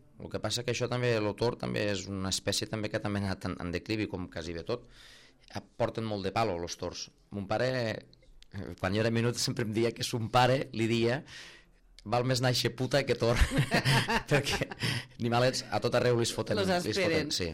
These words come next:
Speaker 2: Sí,
Speaker 1: I,
Speaker 2: sí.
Speaker 1: i és una caça també que es va ficar molt de moda, estos últims quatre o cinc anys s'ha ficat molt de moda a molts llocs que abans
Speaker 2: Clar.
Speaker 1: no es caçava,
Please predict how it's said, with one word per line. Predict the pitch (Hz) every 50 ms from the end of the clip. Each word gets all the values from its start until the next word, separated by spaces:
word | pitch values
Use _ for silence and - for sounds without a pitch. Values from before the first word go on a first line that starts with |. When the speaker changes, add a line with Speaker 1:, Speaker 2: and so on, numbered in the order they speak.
| 76 -
Speaker 2:
Sí, | - - - 151 151
Speaker 1:
I, |
Speaker 2:
sí. | 92 98 98 98 92 92 87 - - 76 78 78 80 78 76 78 73 - - -
Speaker 1:
i | 90
és | 90
una | 98 98
caça | 95 98 98 - 104 101
també | 101 98 98 95
que | 95 98
es | 90
va | 90 92
ficar | - - - 95 92
molt | 92 90 90
de | 92
moda, | 92 92 90 87
estos | - - 90
últims | 90 85 - 85 -
quatre | - 90 87 87
o | 82
cinc | - 87 87 82 87
anys | 87 87 - -
s'ha | -
ficat | - 87 90 82 85
molt | 85 85 85
de | 85
moda | 85 87 82 80 - -
a | - 76
molts | 95 98 98 92 92 - 92
llocs | 92 90 87 - - -
que | - - 90
abans | 85 87 85 143
Speaker 2:
Clar. | 139
Speaker 1:
no | 131
es | 123 -
caçava, | 110 - 127 120 113 131 139